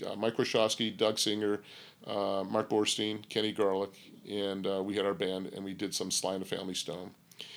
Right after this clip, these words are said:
And we were also officers of the Braves, so after our, one of our sing-, our songs, you know, they wanted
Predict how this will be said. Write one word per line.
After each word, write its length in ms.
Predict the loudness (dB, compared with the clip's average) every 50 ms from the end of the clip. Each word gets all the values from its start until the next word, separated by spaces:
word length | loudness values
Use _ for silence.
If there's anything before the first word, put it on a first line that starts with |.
| -18 -20 -14 -6 -2
And 280 | 0 2 2 4 6
we 80 | 6 8
were 200 | 8 8 6 4
also 320 | 4 4 4 6 6 4
officers 280 | 4 4 2 2 -2 -4
of 100 | -6 -6
the 60 | 0
Braves, 580 | 4 6 8 8 8 8 6 4 0 -2 -2 -2
so 440 | 0 0 2 2 2 2 2 2 2 2 2
after 260 | 0 0 0 0 2
our, 120 | 2 2
one 180 | 2 2 2 2
of 80 | 2 2
our 240 | 2 2 2 0
sing-, 400 | 0 0 2 2 2 0 0 -2 -4 -4
our 140 | -2 0 0
songs, 480 | 2 4 4 4 2 2 0 -2 -4
you 60 | -4 -4
know, 180 | -4 -4 -2
they 80 | -2 -2
wanted 360 | 0 0 0 0 -2 -6